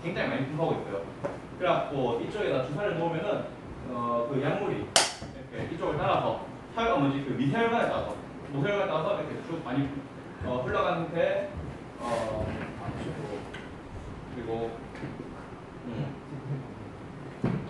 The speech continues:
어, 흡입 같은 경우에는 주로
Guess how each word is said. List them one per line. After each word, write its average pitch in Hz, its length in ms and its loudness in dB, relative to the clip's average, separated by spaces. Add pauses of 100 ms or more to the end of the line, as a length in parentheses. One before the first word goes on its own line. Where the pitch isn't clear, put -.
(400)
어, 113 480 2
흡입 254 220 4
같은 165 220 4
경우에는 113 500 2 (340)
주로 170 380 6